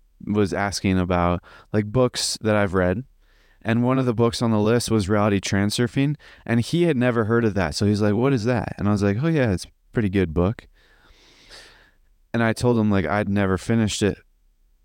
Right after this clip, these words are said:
And then he was like, "Well, do you think I should read it next?" And I was like, "Absolutely." I, like, basically convinced him to read it because it was so good. And I knew it was good. But for some reason, I just stopped reading it.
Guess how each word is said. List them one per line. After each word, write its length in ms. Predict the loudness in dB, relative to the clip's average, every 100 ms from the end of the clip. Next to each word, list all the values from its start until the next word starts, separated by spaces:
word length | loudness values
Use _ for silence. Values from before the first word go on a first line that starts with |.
| _
And 140 | 0
then 120 | 0 0
he 140 | 0
was 120 | 2
like, 200 | 2 0 -6 -20 -20 -6
"Well, 200 | 0 2
do 80 | 2
you 40 |
think 200 | 0 0
I 60 | 0
should 180 | 0 0
read 240 | 2 2
it 80 | 0
next?" 500 | 0 -2 -2 -8 -8 -18 _ -20 -12 -2
And 80 |
I 20 | -2
was 140 | 2
like, 180 | 0 -2 -10
"Absolutely." 840 | -6 -6 -2 0 2 0 2 0 0
I, 220 | 0 0
like, 200 | 0 0
basically 420 | 0 -2 0 -2 -2
convinced 600 | -2 -2 0 -2 -2 -2
him 180 | 0 0
to 120 | 0
read 200 | 0 2
it 100 | 0
because 240 | 0 0
it 40 | 0
was 120 | 0
so 260 | 0 -2 0
good. 380 | 0 0 -2 -8 _ _ _ _ -20 -12
And 100 | -4
I 120 | -2 0
knew 220 | 2 2
it 60 |
was 160 | 2 0
good. 240 | -2 -2 -4 -14 _ _ _ _ -20 -20 -8
But 140 | -4 -2
for 140 | -2
some 220 | 0 0
reason, 240 | 0 2 0
I 140 | 0
just 240 | 0 -2
stopped 480 | -2 -4 -2 -2 -2
reading 280 | 0 0 -2
it. 120 | -6